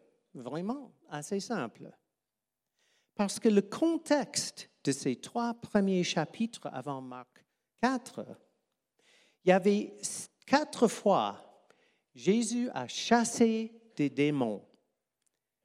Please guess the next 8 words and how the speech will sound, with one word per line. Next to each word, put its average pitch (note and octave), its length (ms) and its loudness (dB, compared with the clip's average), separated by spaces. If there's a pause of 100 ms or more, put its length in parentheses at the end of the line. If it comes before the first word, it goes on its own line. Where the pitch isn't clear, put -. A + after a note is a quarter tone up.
(320)
devant D#3 420 4
ses D3 240 -2
disciples. B2+ 640 -8 (2500)
Et E3 300 6
non A#3+ 280 6
seulement G3 500 2 (140)
un F#3 360 4 (340)
démon A#2 600 2